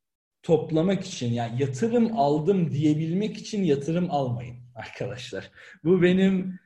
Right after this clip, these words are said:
e, çok, çok gördüğüm bir şey maalesef. Hani abi tek crunch'a çıkarız, Webrazi'ye çıkarız. Yani <laughs> e, emin olun çıkınca hiçbir şey olmuyor. <laughs>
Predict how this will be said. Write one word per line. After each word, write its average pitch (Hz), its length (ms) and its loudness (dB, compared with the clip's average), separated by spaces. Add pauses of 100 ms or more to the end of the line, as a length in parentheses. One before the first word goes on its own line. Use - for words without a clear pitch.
(140)
e, 123 320 6
çok, - 560 2
çok 220 360 4
gördüğüm 156 520 4
bir 120 60 -2
şey 113 200 -2
maalesef. 110 560 -6
Hani 127 400 -2 (280)
abi 143 720 0
tek 165 240 -6
crunch'a 151 400 -2
çıkarız, 139 460 -2
Webrazi'ye 135 720 0
çıkarız. - 720 -4 (400)
Yani 131 440 0 (460)
<laughs> - 760 -4
e, 123 60 0 (380)
emin 202 280 4
olun 233 260 8
çıkınca 220 480 4
hiçbir - 260 0
şey 180 160 4
olmuyor. 104 460 2
<laughs> - 40 -14